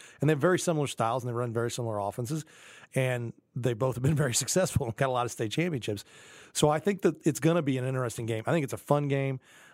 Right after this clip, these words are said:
Um, Liberty North has become appointment television in terms of getting out there and watching the crowds and being a part of what's going on out there. Uh,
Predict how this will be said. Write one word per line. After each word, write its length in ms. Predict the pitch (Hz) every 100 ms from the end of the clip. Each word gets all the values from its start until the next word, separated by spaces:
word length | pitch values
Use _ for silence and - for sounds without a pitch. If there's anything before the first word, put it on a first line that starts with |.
| _
Um, 460 | 123 120 117 110 - 135
Liberty 340 | 127 143 139
North 200 | 131 120
has 100 | 117
become 500 | 110 120 127 117 117 -
appointment 460 | - 139 135 117
television 480 | 131 135 135 131 131
in 80 | 120
terms 260 | 131 127
of 100 | 107
getting 240 | 113 131 123
out 140 | 120
there 140 | 131 120
and 100 | 117
watching 240 | 120 -
the 60 | 113
crowds 360 | 127 117 117
and 120 | 110
being 180 | 107 123
a 60 | 113
part 240 | - 123
of 40 | 120
what's 160 | 110
going 220 | - 120
on 220 | 113 117 123
out 140 | 113
there. 200 | 123 120 - - - - -
Uh, 180 | 117